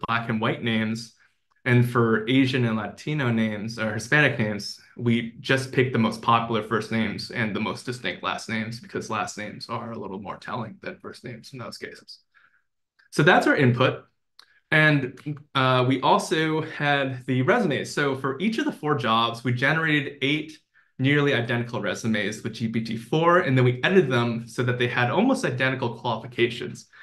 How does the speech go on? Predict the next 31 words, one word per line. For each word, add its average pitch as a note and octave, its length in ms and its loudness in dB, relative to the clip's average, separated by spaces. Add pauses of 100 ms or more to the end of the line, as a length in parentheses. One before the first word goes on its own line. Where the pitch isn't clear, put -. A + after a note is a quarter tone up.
(240)
And B2+ 80 2
so D3 140 4
what E3 80 6
that A3 140 8
means D3 320 4
are A2+ 100 4
the - 140 -4
total F#3 320 6
years D#3 220 2
of D3 60 -4
experience, A#2 760 0 (160)
the B2+ 60 2
last C3 320 4
job B2 280 0
title, A2 540 -2 (100)
the - 160 -6
educational C3 600 -2
background, A2 560 -2
both B2 200 0
the A#2+ 80 -4
school A#2+ 440 0
and A2 80 -2
the G#2+ 40 -6
major, A2 580 -2 (580)
remove D3 380 4
things C#3 240 0
like B2 120 2
objectives A2+ 560 -2
and A2 100 0
personal A#2+ 300 -4
statements. - 640 -8